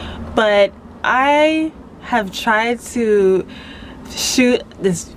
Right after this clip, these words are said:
fabulous video about how to style your Senegalese twist, and it's been a disaster. Like, I'm a new YouTuber and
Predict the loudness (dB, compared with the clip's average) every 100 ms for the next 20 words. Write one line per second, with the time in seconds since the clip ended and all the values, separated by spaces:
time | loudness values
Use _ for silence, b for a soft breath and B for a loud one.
0 | -4 0 0 -2 -4 -4 -2 -2 0 0
1 | 0 2 2 4 4 2 0 -2 -2 -2
2 | 2 4 4 2 0 0 0 2 2 2
3 | 2 -4 -2 2 2 -2 -8 -14 B B
4 | B B B -4 0 0 2 2 2 0
5 | -2 -6 -18 -20 -20 -4 0 0 -2 -6
6 | -2 0 0 2 0 2 0 0 -4 -12
7 | -10 -8 -2 0 0 -2 -2 0 0 0
8 | 0 -2 -4 -6 -4 -4 -2 0 -2 -4
9 | B B B -4 0 2 2 0